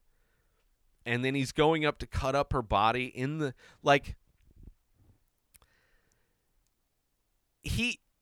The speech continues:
it, it's just, it's like, s-, he, this dude goes too far. Uh, so they knock John out, 'cause clearly, <laughs> like, they hear about his accidents in his past.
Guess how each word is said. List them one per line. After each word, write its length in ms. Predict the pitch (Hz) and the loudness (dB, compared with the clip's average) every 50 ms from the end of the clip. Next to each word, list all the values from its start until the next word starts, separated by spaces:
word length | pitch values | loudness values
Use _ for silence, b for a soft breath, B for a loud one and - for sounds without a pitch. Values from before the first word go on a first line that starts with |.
| - | -4
it, 240 | - 180 175 - - 160 160 - - - 131 - - _ - 123 139 | -4 -4 -4 -4 -8 -14 -14 -16 -16 -20 -20 -20 -20 _ -16 -8 -4
it's 180 | 165 160 - - | -4 -2 -2 0
just, 280 | 180 180 165 - - - | 0 0 0 0 -2 -4
it's 220 | - 151 147 - - | -2 -2 -2 -2 -2
like, 220 | 160 151 139 - | -2 -2 -4 -4
s-, 120 | - - 165 165 160 127 107 - - - - | -8 -12 -12 -12 -14 -14 -16 -20 -20 -16 -10
he, 360 | - - 143 151 208 247 254 | -8 -6 -4 -2 -2 -2 -2
this 260 | 156 131 170 165 - | -4 -6 -8 -8 -10
dude 360 | 117 107 - 175 240 262 240 | -10 -6 -4 -2 -2 -2 0
goes 260 | 175 180 156 143 - | 4 4 4 4 4
too 120 | - - 117 | 0 -8 -8
far. 440 | - - - 98 82 69 53 - - - - - - _ _ _ _ _ _ _ _ _ _ _ _ _ _ _ _ _ _ _ _ _ _ _ _ _ _ _ _ _ _ _ - | -6 -2 -2 -2 -2 -2 -4 -10 -20 -20 -20 -20 -20 _ _ _ _ _ _ _ _ _ _ _ _ _ _ _ _ _ _ _ _ _ _ _ _ _ _ _ _ _ _ _ -2
Uh, 480 | 117 113 113 110 107 104 104 101 98 90 - - _ _ _ _ _ _ _ _ _ _ _ _ _ _ _ _ _ _ _ _ _ _ _ _ _ _ _ _ _ _ _ _ _ _ _ - 127 131 | 0 2 2 4 4 4 2 2 0 -4 -8 -16 _ _ _ _ _ _ _ _ _ _ _ _ _ _ _ _ _ _ _ _ _ _ _ _ _ _ _ _ _ _ _ _ _ _ _ -16 -10 -8
so 600 | - - 196 180 165 156 156 151 151 127 - - _ _ _ - | -2 4 6 8 8 8 6 4 2 -2 -6 -12 _ _ _ -20
they 280 | - 123 123 147 147 147 | -8 0 2 2 2 2
knock 360 | 139 151 151 160 180 - - | 2 0 0 0 -2 -6 -6
John 320 | - 127 123 113 107 98 | -2 0 2 2 2 0
out, 300 | 90 82 76 71 78 - _ _ - | -2 -4 -4 -6 -8 -10 _ _ -10
'cause 200 | - 110 90 - | -10 -8 -8 -10
clearly, 600 | - - - 107 98 98 90 82 71 71 - - - | -10 -8 -6 -4 -2 -2 -2 -4 -4 -8 -10 -12 -8
<laughs> 20 | |
like, 220 | - 156 127 117 - | -6 -6 -6 -2 0
they 160 | 139 131 123 | 2 2 2
hear 300 | 127 147 139 139 135 131 | 2 0 0 0 0 0
about 420 | 123 110 113 110 113 110 107 - | 0 2 4 4 4 4 2 0
his 220 | 104 110 110 92 98 | -4 -6 -6 -4 -4
accidents 720 | 87 92 98 104 104 - - 101 92 90 87 82 - - | -4 -4 -2 -4 -4 -6 -8 -6 -6 -6 -6 -6 -12 -14
in 100 | 90 85 | -12 -10
his 120 | 85 82 | -12 -10
past. 480 | - - 85 87 82 78 80 82 - - | -6 -4 -2 -2 -2 -2 -4 -8 -12 -20